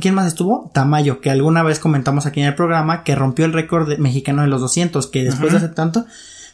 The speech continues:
Speaker 1: una persona muy sencilla, pero decidió tomar camino en Estados Unidos.
Speaker 2: Sí.
Speaker 1: Que dice, "Yo vengo por mi marca olímpica". Entonces,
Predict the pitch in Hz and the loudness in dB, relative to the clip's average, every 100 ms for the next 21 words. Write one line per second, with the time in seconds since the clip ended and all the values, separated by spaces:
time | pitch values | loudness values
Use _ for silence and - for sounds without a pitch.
0 | 165 208 214 175 190 190 185 196 202 196 | 0 2 2 2 2 4 4 2 2 2
1 | 190 190 185 165 151 - 160 165 175 190 | 2 0 2 2 2 2 2 2 0 0
2 | 180 170 170 165 160 156 170 151 - 135 | 0 0 -2 0 2 4 2 0 -2 -2
3 | 139 - 147 180 127 - - 131 135 208 | -2 0 0 0 -2 -8 -8 -6 -4 -6
4 | - _ 151 143 143 151 156 165 175 170 | -8 _ 0 2 2 2 2 0 -2 -2
5 | 165 139 135 131 147 143 156 160 147 123 | 0 0 0 0 0 0 0 0 -4 -6
6 | - _ - - 165 156 165 175 175 196 | -8 _ -14 0 2 2 0 0 0 0
7 | 185 - | 0 -4